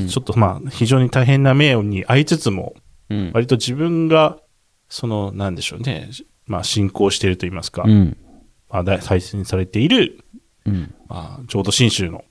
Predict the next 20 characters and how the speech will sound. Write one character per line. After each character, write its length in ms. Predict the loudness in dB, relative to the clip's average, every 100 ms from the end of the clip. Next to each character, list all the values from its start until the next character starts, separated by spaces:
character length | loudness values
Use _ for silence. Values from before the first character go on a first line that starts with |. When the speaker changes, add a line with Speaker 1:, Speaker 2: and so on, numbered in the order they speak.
| -4
Speaker 1:
う 60 |
ん。 260 | -2 -2 -6 -10
Speaker 2:
教 240 | -4 -2
え 100 | 0
を 260 | -2 -6 -12 -20 _ -16
外 240 | -4 0
に 80 | 0
向 100 | 0
か 80 | 0
っ 40 |
て 100 | 0
ど 300 | 4 4 4
う 80 | 0 -10 _ _ _ _ _ _ _ _
伝 240 | -6 -2 0
え 40 |
る 100 | 0
か 160 | -4 -12
と 100 | -14
か、 160 | -16 -10
Speaker 1:
そ 440 | -4 -4 -4 -10